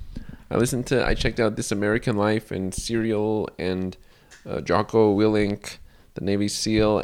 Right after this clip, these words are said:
and some comedy ones. I listened to them. I've listened to the Anna Faris one recently. Uh, quite a few.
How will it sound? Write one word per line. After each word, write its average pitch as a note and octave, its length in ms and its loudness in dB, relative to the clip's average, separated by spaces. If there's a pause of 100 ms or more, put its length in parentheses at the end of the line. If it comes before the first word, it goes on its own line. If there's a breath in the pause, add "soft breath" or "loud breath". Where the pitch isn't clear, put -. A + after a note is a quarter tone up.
and F#2+ 440 -2 (560 loud breath)
some G2+ 260 -6
comedy A2 400 0
ones. G#2 640 0 (960)
I G#2 60 0
listened A2+ 320 0
to G#2 80 -4
them. G2 420 -2
I've F2 140 -6
listened G#2+ 240 -4
to G2 140 -6
the - 140 -4
Anna F2+ 220 -4
Faris G2+ 400 0
one G#2 200 0
recently. G#2 680 -4 (600 soft breath)
Uh, F#2+ 500 -6
quite C3 200 -2
a C3 60 -2
few. A2+ 300 0